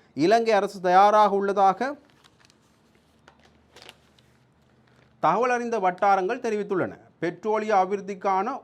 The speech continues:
உலகளாவிய போட்டி திட்டத்தை முன்னெடுக்கும் அனுபவம் கொண்ட ஆலோசகர் நிறுவனத்தை தேர்வு செய்ய அரசாங்கம் ஏற்கனவே ஏலம் கோரியிருந்த நிலையில், அதனை இந்த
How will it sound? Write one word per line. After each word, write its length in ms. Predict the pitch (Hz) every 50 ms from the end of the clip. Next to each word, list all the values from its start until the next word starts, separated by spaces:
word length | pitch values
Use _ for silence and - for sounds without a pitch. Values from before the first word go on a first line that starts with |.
| 160
உலகளாவிய 600 | 165 190 202 214 214 220 208 208 208 208 208 208 196 208 -
போட்டி 240 | 185 202 196 208 196 196
திட்டத்தை 340 | 208 190 202 202 196 202 190 180 180
முன்னெடுக்கும் 480 | 190 196 208 196 190 185 - 190 165 156
அனுபவம் 360 | 160 180 202 208 208 202 202
கொண்ட 160 | 202 202 190 185 151 143 151
ஆலோசகர் 480 | 170 190 208 208 202 220 214 208 190 190
நிறுவனத்தை 420 | 185 190 202 202 196 196 196 185 175 -
தேர்வு 220 | 180 185 190 196 196 202
செய்ய 240 | 190 180 185 233 247 185
அரசாங்கம் 500 | 180 190 185 - 202 196 196 190 185 175 180 - _ _ _ _ - 123 156
ஏற்கனவே 440 | 208 196 202 226 226 220 220 220 214 196 147 151 165
ஏலம் 260 | 190 208 220 220 208 -
கோரியிருந்த 420 | 202 196 208 208 208 202 196 196 202 202
நிலையில், 320 | 202 202 151 110 98 104 131 175 - _ _ _ _ _ - 143
அதனை 240 | 156 185 190 208 262 277 240
இந்த 140 | 220 202